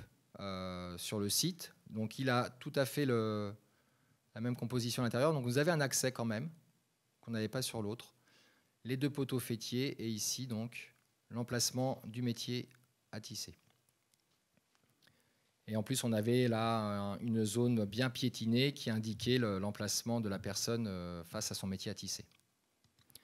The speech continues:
Alors ici, voilà, c'est pour vous donner un, un petit peu un aperçu de ce que pouvaient ressembler ce, ces, euh, ces cabanes de métier à tisser. Euh, ici, donc, euh, ce sont des vues, euh, prises dans le, l'archéoparc du musée des temps barbares de Marle dans l'Aisne.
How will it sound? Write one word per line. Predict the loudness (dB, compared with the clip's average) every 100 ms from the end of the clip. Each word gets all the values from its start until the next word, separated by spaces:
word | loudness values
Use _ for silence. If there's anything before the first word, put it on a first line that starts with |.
| _ _ _ _ _ _
Alors | 0 2
ici, | 4 4 4
voilà, | 6 4 4
c'est | 0
pour | -2 -4
vous |
donner | 0 2
un, | 2 4 2 2 0
un | -2
petit | -4 -2
peu |
un | 0
aperçu | 8 8 8
de | 0
ce | -2
que | -6
pouvaient | -6 -4 0
ressembler | 0 0 0 2 4 4
ce, | 2 2 0 0 -2 -4 -4
ces, | -6 -4 -2 -4
euh, | -6 -8 -10 -14 -16
ces | -8 -6
cabanes | 2 4 6 6
de |
métier | 4 2 2
à | 2
tisser. | 2 4 6 6 4 0 -16 -16 -18 -20 _ -2
Euh, | 2
ici, | 4 4 6
donc, | 6 6
euh, | 4
ce | 2 2
sont | 4
des | 6 6
vues, | 6 2 4 6
euh, | 6 6 4 4 4 4 4 2 2 0 -4 -8 -20 _ _
prises | 0 2 4 2 0 -2
dans | 0 4
le, | 4 0 -6 -2
l'archéoparc | -2 2 4 6 6 4 4
du | 2
musée | 4 4 4
des | 4 0
temps | 0
barbares | 0 2 2 2
de | 2
Marle | 2 2 2
dans | 2
l'Aisne. | 4 4 2